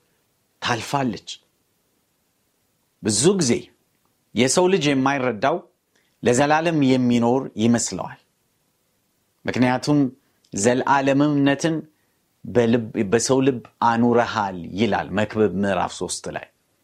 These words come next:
ሰው ለዘላለም ለመኖር ይመኛል። ከፊቱ ምን እንዳለ አያውቅም። እንደሚራረጅ ይዘናጋል፣ እንደሚሞት ይረሳል ሰው። ነገር ግን ዓመት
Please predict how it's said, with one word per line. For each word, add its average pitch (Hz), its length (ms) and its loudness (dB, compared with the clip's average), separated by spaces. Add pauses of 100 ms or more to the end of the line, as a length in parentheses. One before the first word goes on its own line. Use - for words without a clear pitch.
(340)
ሰው 151 260 2
ለዘላለም 127 680 2 (140)
ለመኖር 123 480 2 (480)
ይመኛል። 127 760 0 (1040)
ከፊቱ 151 320 0 (100)
ምን 156 120 4
እንዳለ 143 340 2 (160)
አያውቅም። 120 500 -2 (640)
እንደሚራረጅ 143 960 2 (400)
ይዘናጋል፣ 104 840 -2 (300)
እንደሚሞት 131 800 2 (300)
ይረሳል 117 580 0
ሰው። - 220 -10 (1080)
ነገር 135 340 2
ግን 143 160 0 (1500)
ዓመት 160 380 2